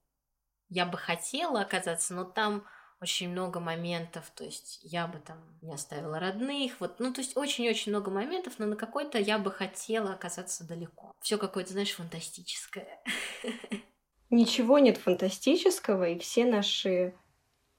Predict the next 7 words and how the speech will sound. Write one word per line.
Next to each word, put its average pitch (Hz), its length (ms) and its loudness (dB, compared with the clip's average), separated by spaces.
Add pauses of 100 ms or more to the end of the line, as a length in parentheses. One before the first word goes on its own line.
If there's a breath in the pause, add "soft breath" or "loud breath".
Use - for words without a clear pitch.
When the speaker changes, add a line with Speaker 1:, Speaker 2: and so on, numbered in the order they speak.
(140)
Speaker 2:
чаяния, 226 1080 4 (100)
они 220 720 8
имеют 214 560 10
место 202 400 4
быть 208 500 4 (720)
и 214 400 4
имеют, 254 800 8